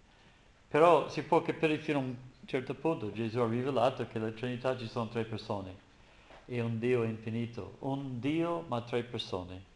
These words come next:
Tante volte nel passato c'era la tendenza di pensare nella teologia prima del concilio un po', eh, molto, eh, eh, cioè piuttosto, eh,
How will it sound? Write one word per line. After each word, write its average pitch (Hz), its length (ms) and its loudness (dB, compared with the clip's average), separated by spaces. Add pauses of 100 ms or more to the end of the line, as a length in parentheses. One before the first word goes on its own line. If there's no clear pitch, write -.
(880)
Tante 135 260 2
volte 143 260 6
nel 123 160 2
passato 123 580 6
c'era 123 220 0
la 110 100 -2
tendenza 123 480 -4
di 117 100 -6
pensare 120 920 2 (1080)
nella 117 260 0
teologia 120 640 8
prima 123 240 2
del 110 180 6
concilio 117 480 4
un 104 80 -2
po', 107 560 2
eh, - 20 -6 (180)
molto, 113 720 2 (1300)
eh, 139 100 -2
eh, - 1400 -6 (1400)
cioè 131 200 6
piuttosto, 127 720 4
eh, 107 540 -2